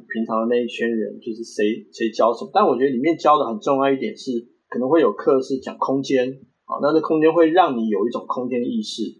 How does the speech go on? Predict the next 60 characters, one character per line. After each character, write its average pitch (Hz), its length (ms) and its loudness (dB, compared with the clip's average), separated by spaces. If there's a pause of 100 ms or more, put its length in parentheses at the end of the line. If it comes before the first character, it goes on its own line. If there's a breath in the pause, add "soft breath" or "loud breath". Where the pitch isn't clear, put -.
(280)
那 202 140 2
你 143 140 2
说 - 400 2 (100)
身 214 160 4
为 190 60 4
一 165 40 2
个 170 100 4
表 131 200 2
演 139 180 0
者， 120 140 -6 (300)
你 131 100 -2
如 165 80 4
果 190 80 8
要 165 80 6
在 170 140 2
台 131 100 -8
上 143 180 -2
表 113 160 0
演， 110 160 -2
空 143 220 -2
间 143 100 0
意 139 60 0
识 135 220 -6
不 - 40 -10
重 113 220 -4
要 110 80 0
啊？ 98 100 -2
重 107 220 -2
要。 101 300 -4
你 117 40 -8
身 185 160 0
为 190 140 4
创 156 160 -2
作 160 160 6
者， - 320 -4
空 156 180 0
间 156 140 4
意 - 20 2
识 147 200 -2
不 120 80 -10
重 131 180 0
要 117 140 -2
啊？ 110 100 -4
重 120 160 0
要。 113 200 0
还 135 140 0
有， 160 60 8
有 135 320 -2
些 175 120 2
老 131 120 6
师 120 100 -2
他 147 120 4
可 117 100 -6
能 110 100 -4
会 135 140 0
常 123 140 -2
常 117 120 0
问 143 140 4
你 104 80 -2 (140)
说 127 320 0